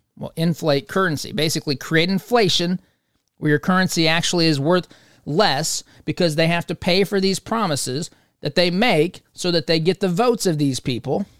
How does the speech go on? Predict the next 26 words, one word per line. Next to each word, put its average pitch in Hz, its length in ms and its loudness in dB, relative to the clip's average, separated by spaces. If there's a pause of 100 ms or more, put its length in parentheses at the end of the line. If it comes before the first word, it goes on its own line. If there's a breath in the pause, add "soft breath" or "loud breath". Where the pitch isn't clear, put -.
(120)
at 143 140 -4
least 202 260 -2
make 202 240 -2
them 196 220 2
ca-, - 400 -4
pause 156 500 0
and 175 100 0
hesitate 160 540 0
and 143 140 -4
think, 139 180 -4
"Man, 165 240 0
you 156 100 2
know, 156 280 0
I 139 100 -6
know 185 120 2
the 180 100 4
economy's 180 520 0
terrible, 190 440 2
but 131 200 -2 (420 soft breath)
man, 214 200 0
Biden 196 460 0 (260 soft breath)
sent 190 280 -2
me 147 80 -2
ten 214 280 2
G's, 208 440 2
man. 208 340 -2